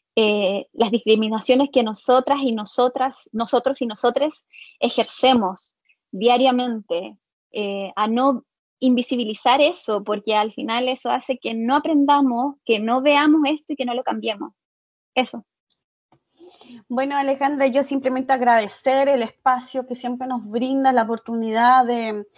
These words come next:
Speaker 2: de poner en circulación estas reflexiones, estas ideas, que por supuesto no son espacios que abundan, eh, deberían haber muchos más, y para mí siempre es un honor, un placer convocar, eh, eh, compartir, eh, espacio con, con Tania Libertad y con, con Beatriz, eh,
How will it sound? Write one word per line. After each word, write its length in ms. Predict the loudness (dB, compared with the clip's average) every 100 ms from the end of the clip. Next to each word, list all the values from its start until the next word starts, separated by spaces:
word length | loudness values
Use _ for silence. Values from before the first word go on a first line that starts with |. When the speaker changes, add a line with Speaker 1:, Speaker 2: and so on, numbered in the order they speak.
| -20 -14 -10
Speaker 2:
de 80 |
poner 260 | -4 0 2
en 100 | 0
circulación 640 | -2 -2 0 0 0 -4 -2
estas 220 | 0 0
reflexiones, 540 | 0 -2 -6 -4 -6
estas 200 | -4 -2
ideas, 380 | -2 2 2 2
que 80 | -2
por 140 | -8
supuesto 340 | -8 -6 -2 -2 -4 -6
no 140 | -8
son 200 | -4 -4
espacios 360 | -2 -2 -4 -4
que 80 |
abundan, 580 | -4 -2 -4 -2 -2 -4 _ -20 -20 -10
eh, 160 | -2 0
deberían 500 | 0 2 4 4 6
haber 180 | 6 8
muchos 380 | 8 6 4 0
más, 280 | 2 2 -2 _ -18 -16 -4
y 220 | 0 2
para 220 | 4 4
mí 140 | 2 0
siempre 300 | 0 2 2
es 60 |
un 160 | 2 0
honor, 400 | 2 2 2 2
un 140 | -2
placer 500 | 2 0 2 0 0
convocar, 640 | -2 0 0 4 4 6 4
eh, 320 | 2 0 -4 -6
eh, 140 | -6
compartir, 540 | -4 -2 -2 -4 -8 -6
eh, 460 | -6 -8 -10 -14 _ _ _ -20 -16
espacio 520 | -10 -2 -2 -2 -8
con, 380 | -8 -8 -8 -10
con 240 | -10 -10
Tania 380 | -4 -4 -2 -2
Libertad 720 | -2 -4 -8 -2 2 4 4
y 160 | 2 -2
con, 300 | 2 2 0
con 220 | -2 -2
Beatriz, 680 | 0 0 -2 -6 0 0 -2
eh, 140 | -8